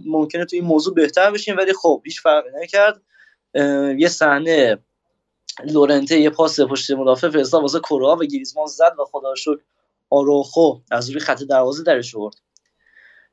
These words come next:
اه، دفاع آروخو واقعاً خوب بود داخل این بازی، یا چسبیده بود به موراتا یا چسبیده بود به فیلیکس، یعنی که اون کاری که ازش می‌خواستن قشنگ داشت انجام می‌داد،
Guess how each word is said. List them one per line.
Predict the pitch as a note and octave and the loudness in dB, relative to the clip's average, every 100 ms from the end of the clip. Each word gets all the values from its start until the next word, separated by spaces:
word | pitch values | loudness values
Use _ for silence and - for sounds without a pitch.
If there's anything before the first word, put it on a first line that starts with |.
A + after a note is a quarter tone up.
| _ - | _ 2
اه، | F3 F3 E3+ E3+ E3 E3 E3 E3 | 4 6 4 2 2 0 -2 -2
دفاع | F3 F#3 G#3+ | -2 2 4
آروخو | G#3+ F#3+ F3 F#3+ | 6 4 0 -4
واقعاً | G#3 F3+ G3 | 0 2 2
خوب | G#3 G#3+ F#3 | 0 -6 0
بود | E3+ D#3 | 2 2
داخل | C#3+ C#3+ E3 | 2 0 0
این | D#3+ D#3 | 0 2
بازی، | C#3 C#3 D3 | 0 0 -4
یا | E3+ | -2
چسبیده | - D#3+ - E3 | 0 -2 0 -4
بود | E3 | -2
به | D3 | -2
موراتا | C#3+ C3+ C3+ F3 | 0 0 0 -2
یا | |
چسبیده | - B2+ - D#3 | -2 -2 -2 -8
بود | |
به | C#3+ | -8
فیلیکس، | - A#2+ G2+ - A2+ | -14 -16 -10 -8 -6
یعنی | A2+ | -6
که | B2+ C#3 B2+ A#2+ _ - | -2 2 2 0 _ -10
اون | - D3 | -4 -2
کاری | D3 D3 | 0 0
که | C#3 B2 | 2 2
ازش | A#2 B2 B2+ | 2 -2 -4
می‌خواستن | B2+ B2+ B2 A#2 D#3+ E3+ C#3 | -8 -2 0 0 -2 0 0
قشنگ | E3 | 0
داشت | F3 D#3+ | 0 0
انجام | C3+ C#3+ B2+ | 0 0 0
می‌داد، | A2 A2 | -2 -6